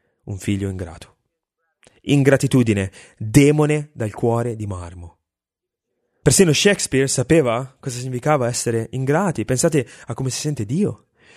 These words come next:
Quando porta difficoltà nella nostra vita, quando porta prove nella nostra vita, e noi ci lamentiamo e non comprendiamo il significato di Giacomo uno, che dice che quando ci sono delle prove nella nostra vita dobbiamo considerarle una gioia, perché tramite di esse Dio ci perfezionerà e maturerà.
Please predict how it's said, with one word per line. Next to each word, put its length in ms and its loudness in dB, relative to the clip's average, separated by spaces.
Quando 480 2
porta 260 4
difficoltà 400 0
nella 140 2
nostra 200 -2
vita, 240 2
quando 240 0
porta 300 0
prove 320 0
nella 160 0
nostra 300 -2
vita, 300 0
e 40 -2
noi 100 0
ci 120 0
lamentiamo 560 2
e 40 0
non 80 -6
comprendiamo 460 -2
il 80 -4
significato 460 -2
di 100 -4
Giacomo 400 0
uno, 340 2
che 80 -8
dice 200 -2
che 160 -2
quando 560 0
ci 120 -4
sono 220 2
delle 200 0
prove 340 2
nella 140 -4
nostra 200 -4
vita 220 0
dobbiamo 240 -2
considerarle 800 -2
una 240 -2
gioia, 400 2
perché 220 -4
tramite 400 0
di 120 -4
esse 320 0
Dio 160 2
ci 120 -2
perfezionerà 680 0
e 60 0
maturerà. 720 0